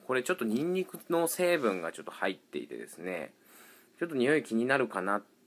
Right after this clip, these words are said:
て最初は思ったんですけど、まあ、全然大丈夫かなと。まあ、夜、あの、寝る前に飲んでですね、あのー、まあ、次の日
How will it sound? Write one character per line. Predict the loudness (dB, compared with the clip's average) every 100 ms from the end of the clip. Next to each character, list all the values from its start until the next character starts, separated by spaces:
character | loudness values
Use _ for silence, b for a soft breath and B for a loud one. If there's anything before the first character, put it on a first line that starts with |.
| -2
て | 2 2 -2
最 | -8
初 | 0 0
は |
思 | 2 0
っ |
た | 0 -2
ん | -2
で |
す | -14
け | -14 -6
ど、 | -2 -2 -4 _ -4
ま | 4
あ、 |
全 | 4 4
然 | 4 2 2 -4 _ -20 -20 _ _ -20 _ _ _ _ B B B 0
大 | 2 2
丈 | 0 -4
夫 |
か | -6
な | -12 -12 -16
と。 | -20 -20 _ _
ま | -8
あ、 | -8 B 0
夜、 | 4 6 6
あ |
の、 | 6
寝 | 2 2
る | 2
前 | 2 0 0
に | -2 -2 -6 -10 -18 _ _ _ _ _ _ -4
飲 | 0 2
ん |
で | 0
で | -2 -10
す | -12
ね、 | -10 -10 -10 -18 _ B B B B B -10
あ | -8 -8
の | -10
ー、 | -12 -10 -10 -10 -12 -12 -14 -16 -18 -20 -20 -20 _ _ _ -20 _ _
ま | -10
あ、 |
次 | -8 -4 -2
の | -2
日 | -2 -6 -6 -10